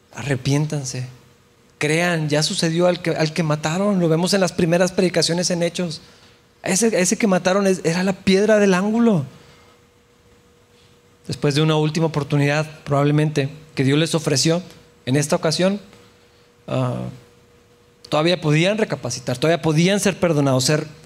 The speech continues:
recibidos por Dios, aunque no hacía tanto tiempo habían matado a su hijo. Ese sí es el pecado imperdonable,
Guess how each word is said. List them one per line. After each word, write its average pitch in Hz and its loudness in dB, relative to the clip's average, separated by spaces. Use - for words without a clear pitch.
recibidos 160 2
por 147 -2
Dios, 160 0
aunque 131 -2
no 143 -2
hacía 147 0
tanto 185 0
tiempo 185 0
habían 143 2
matado 151 2
a 151 -2
su 147 -4
hijo. 156 -6
Ese - -2
sí 160 2
es 170 0
el 165 0
pecado 139 -2
imperdonable, 131 -2